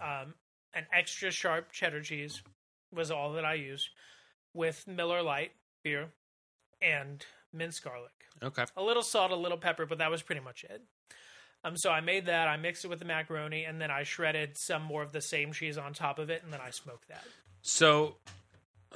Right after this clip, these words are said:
Speaker 2: I've kinda become a mac and cheese snob.
Speaker 1: Okay.
Speaker 2: Um, and I've done a lot of experimenting with macaroni and cheese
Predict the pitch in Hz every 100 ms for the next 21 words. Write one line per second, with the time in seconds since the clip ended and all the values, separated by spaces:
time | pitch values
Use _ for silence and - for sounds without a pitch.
0 | - - - _ 131 123 - - 170 175
1 | 151 127 120 110 104 - 104 - 101 -
2 | - 104 87 73 - 170 165 160 131 117
3 | 117 110 104 110 113 _ - _ _ _
4 | _ _ _ _ _ 135 127 127 113 120
5 | 123 131 135 113 107 113 104 - - 110
6 | 110 117 143 143 143 135 - 147 151 147
7 | 175 180 -